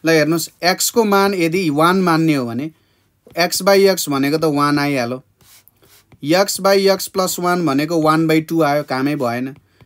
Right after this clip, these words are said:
x plus one by x भनेको वान plus one by one भनेको टू आयो, यो सबैभन्दा ठुलो छ।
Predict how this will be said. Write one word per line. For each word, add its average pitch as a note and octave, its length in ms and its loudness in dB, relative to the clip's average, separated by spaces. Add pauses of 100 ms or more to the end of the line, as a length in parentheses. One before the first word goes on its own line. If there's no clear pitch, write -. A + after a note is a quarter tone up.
(180)
x G3 180 2 (120)
plus G#3 300 0
one F3+ 260 0
by F3 400 0
x - 180 -10
भनेको C3 380 -4
वान E3 340 0
plus E3+ 340 -4
one D3+ 300 0
by D3+ 180 0
one C3+ 380 -2
भनेको A#2+ 280 -8
टू D#3+ 280 -2
आयो, C#3+ 280 0
यो C#3 200 -4
सबैभन्दा C#3+ 320 -4
ठुलो C#3 280 -8
छ। C3+ 120 -12